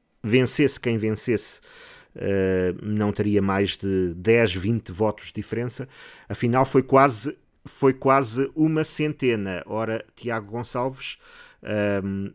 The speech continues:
chama-se a isto uma vitória mais do que inequívoca, uma vitória absolutíssima, uma vitória qualificada, como, eh, se lhe referiu, eh, Sérgio Costa, e isto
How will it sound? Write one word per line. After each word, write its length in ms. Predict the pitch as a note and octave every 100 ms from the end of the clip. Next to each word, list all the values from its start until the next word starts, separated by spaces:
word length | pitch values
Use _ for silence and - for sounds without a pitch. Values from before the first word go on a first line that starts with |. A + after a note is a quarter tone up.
| -
chama-se 460 | - A#2+ A2 -
a 20 | A2
isto 240 | A#2+ -
uma 120 | A#2+
vitória 580 | A2+ A2 A2+ A#2 B2 B2+ -
mais 580 | A2+ A#2 C#3 C#3 B2
do 160 | F#2+ C#3
que 380 | C3 - A#2 A2+
inequívoca, 800 | A#2 G#2+ G#2 - B2 C3 - D#3+ D#3+ - - - -
uma 160 | A2+
vitória 560 | A2 A#2 A#2 A2 G#2+ G2+
absolutíssima, 960 | C3 C3 - A2 - B2+ - D#3 D#3 D3+ -
uma 180 | B2+ B2+
vitória 420 | B2 - A#2 G#2+
qualificada, 760 | - C3+ A#2+ - - C3 D3
como, 440 | D3+ - F#2 F2 -
eh, 240 | A2+ - -
se 160 | - G2+
lhe 100 | F#2+
referiu, 420 | - - G2 F#2 - - - _
eh, 500 | - E2+ E2+ E2 D#2 -
Sérgio 400 | - - G2 E2+
Costa, 420 | G2 A#2+ C3 C#3+ -
e 140 | A2 G#2+
isto 200 | A#2